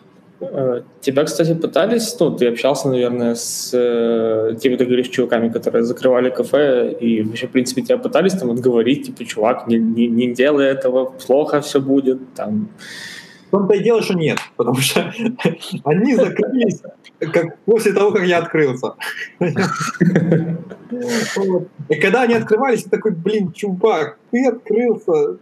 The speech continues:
Speaker 2: мы с тобой теперь конкуренты. Э, я буду меньше зарабатывать, ты будешь меньше зарабатывать". <laughs> "Ну,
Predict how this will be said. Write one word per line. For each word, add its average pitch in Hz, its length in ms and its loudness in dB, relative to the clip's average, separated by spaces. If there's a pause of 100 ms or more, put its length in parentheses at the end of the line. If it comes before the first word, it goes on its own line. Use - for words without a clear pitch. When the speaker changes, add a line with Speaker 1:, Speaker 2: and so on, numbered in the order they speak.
Speaker 2:
мы 190 200 0
с 220 60 -4
тобой 202 280 2
теперь 190 220 -2
конкуренты. 214 920 0 (440)
Э, 170 800 -2
я 185 300 0
буду 185 280 0
меньше 160 300 -2
зарабатывать, 147 540 0 (100)
ты 254 200 -2
будешь 175 300 0
меньше 143 260 -2
зарабатывать". 127 580 -2
<laughs> - 800 -6
"Ну, 294 160 0